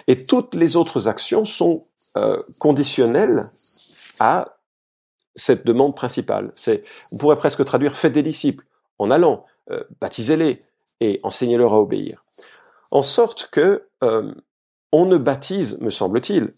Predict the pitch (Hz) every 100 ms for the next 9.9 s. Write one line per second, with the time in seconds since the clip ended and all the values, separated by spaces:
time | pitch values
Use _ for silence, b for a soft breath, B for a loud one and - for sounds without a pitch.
0 | _ - 165 143 113 98 101 - - 101
1 | 98 98 101 - - - - _ _ 113
2 | - 120 101 - - 139 - 147 131 127
3 | 113 - 104 104 123 120 120 - 139 101
4 | 98 104 87 101 - - 101 95 95 143
5 | - 104 107 98 113 98 92 - - 98
6 | 92 90 90 95 - - _ _ _ _
7 | _ _ _ - 110 117 139 B B B
8 | B B 120 107 104 101 101 - _ -
9 | _ - _ - _ _ _ 113 101